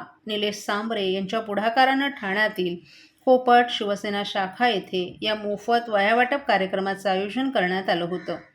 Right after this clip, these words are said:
यामध्ये पाचवी ते बारावी पर्यंतच्या विद्यार्थ्यांना शिवसेना महिला आघाडी प्रमुख मीनाक्षी शिंदे, जिजाऊ शैक्षणिक आणि सामाजिक संस्थेचे धीरेश सांबरे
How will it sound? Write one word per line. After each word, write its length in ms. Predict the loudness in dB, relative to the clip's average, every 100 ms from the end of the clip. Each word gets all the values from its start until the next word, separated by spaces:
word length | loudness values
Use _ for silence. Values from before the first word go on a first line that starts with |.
| _ -20 -20 -14 0
यामध्ये 340 | 4 6 4
पाचवी 400 | 2 0 0 -4
ते 160 | -2 0
बारावी 400 | 2 2 2 0
पर्यंतच्या 560 | 0 -2 -2 -4 -2 -2
विद्यार्थ्यांना 800 | -2 -2 -2 0 -2 -2 -2 -2
शिवसेना 640 | -4 -6 -6 -4 -2 -2
महिला 360 | -2 -2 0 2
आघाडी 460 | 2 0 0 0
प्रमुख 360 | 0 -4 -4 -6 -4
मीनाक्षी 420 | -2 -2 -2 -6
शिंदे, 600 | -6 -6 -4 -4 -4 -6 _ -20 -20 _ -2
जिजाऊ 320 | 4 4 4
शैक्षणिक 520 | 0 0 0 0 0
आणि 200 | -2 -2
सामाजिक 480 | -2 0 0 -2 -4
संस्थेचे 580 | -4 -6 -4 -6 -4 -2
धीरेश 400 | 0 0 0 -4
सांबरे 560 | -4 -4 -2 -2 -2